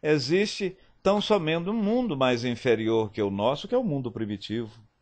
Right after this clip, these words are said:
Então já evoluímos bastante. E nós estamos, aqui a Terra mesmo, ela já foi esse mundo primitivo, né? Já foi esse mundo onde os espíritos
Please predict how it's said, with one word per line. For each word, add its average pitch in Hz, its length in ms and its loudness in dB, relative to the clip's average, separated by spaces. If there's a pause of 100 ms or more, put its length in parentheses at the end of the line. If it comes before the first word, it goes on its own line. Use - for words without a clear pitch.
(1120)
Então 117 320 -2
já 131 120 -2
evoluímos 117 640 -4
bastante. 107 760 -10 (1400)
E 107 180 -2
nós 117 260 -2
estamos, 127 600 -4
aqui 151 320 -4
a 294 120 2
Terra 214 400 0
mesmo, 170 500 -2 (240)
ela 151 320 4
já 208 160 0
foi 214 300 4
esse 120 240 0
mundo 107 340 -6
primitivo, 98 680 -8
né? 98 180 -10 (240)
Já 107 160 -6
foi 113 220 0
esse 110 200 -6
mundo 117 420 -2
onde 107 280 2
os 101 160 -2
espíritos 101 920 -4